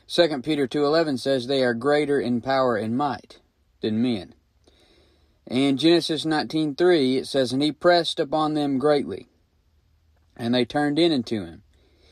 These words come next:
And he entered into his house, and he made them a feast, and did bake unleavened bread, and they did eat."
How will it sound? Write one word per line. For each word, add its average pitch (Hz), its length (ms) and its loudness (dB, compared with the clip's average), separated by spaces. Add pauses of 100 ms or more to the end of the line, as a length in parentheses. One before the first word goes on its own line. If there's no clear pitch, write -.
(180)
And 127 180 -2
he 147 140 4
entered 180 220 4
into 170 220 2
his 147 180 2
house, 147 440 2
and 110 240 -6
he 127 140 -6
made 151 320 0
them 127 140 0
a 113 80 -2
feast, 147 480 -4
and 113 120 -2
did 135 240 -4
bake 131 280 -2
unleavened 120 520 -2
bread, 131 280 2
and 120 120 -2
they 127 140 -2
did 127 160 -2
eat." 139 380 -8